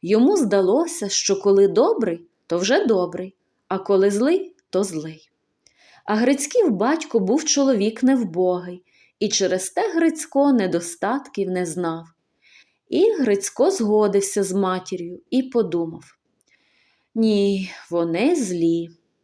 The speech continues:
І він з Семеном поладнати не міг. Вони один одного не полюбляли і вкупі не гралися. Грицько побачив,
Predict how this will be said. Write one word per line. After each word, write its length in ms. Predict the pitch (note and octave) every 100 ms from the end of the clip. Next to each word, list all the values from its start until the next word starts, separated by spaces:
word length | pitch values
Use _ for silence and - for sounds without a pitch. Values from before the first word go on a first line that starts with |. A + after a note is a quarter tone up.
| _ _ _ _ _ -
І 140 | E3+
він 240 | G3+ G4
з 40 | -
Семеном 760 | - F#3 E3+ A3 E4+ D4 C#4
поладнати 680 | C4 F3+ E3+ E3+ G3 B3+ A#3
не 160 | G#3 G3
міг. 460 | F3 D#3+ D#3+ _ _ _ _ _ _ _ _
Вони 460 | E3 F#3 C4 G#4+ B4
один 540 | C4+ F3 G3 D#4+ F4 -
одного 560 | G#3+ C4 A#3+ B3 G#3 F#3+
не 240 | F3+ A#3+
полюбляли 920 | D4+ C4 G#3+ D#3+ E3+ A3+ D4+ B3+ C4 C4
і 160 | - A#4
вкупі 500 | - - G3 G#3+ A3+
не 120 | A#3+
гралися. 720 | A3 G#3 F3 E3 E3 - - _ _ _ _ _ _ _ -
Грицько 640 | G3 A#3+ B3 - - -
побачив, 680 | F3+ D3 G#3 D4+ D4+ -